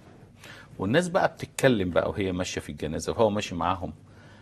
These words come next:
في اليوم اللي كان رايح ياخد جوز أخته لل-، للمحكمة أو للقاضي عشان يحكم بينهم، اللي عمال يقول: "شايفين الراجل الغني ده؟ أهو خرج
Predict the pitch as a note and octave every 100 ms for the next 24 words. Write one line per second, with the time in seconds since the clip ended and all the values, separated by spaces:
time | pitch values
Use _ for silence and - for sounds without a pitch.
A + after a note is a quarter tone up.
0 | - - - F#2 A2 A2 F#2 F2 G2 -
1 | G2+ F2+ - G2+ F#2 - - E2+ D#2+ D#2
2 | D#2+ D#2 - - G2 - - - - -
3 | - F2 E2+ D#2+ - A2 G2 D#2+ F2 E2
4 | D#2 G2+ F2 D2+ D#2+ F#2+ - E2 D#2+ G2
5 | G2 - - - - - - A2 A#2 C#3
6 | B2+ A#2 - A2 - C3 A#2 A#2 G#2+ F#2+
7 | G#2 G#2 G2 G#2 G2+ - G2+ F#2+ - G#2+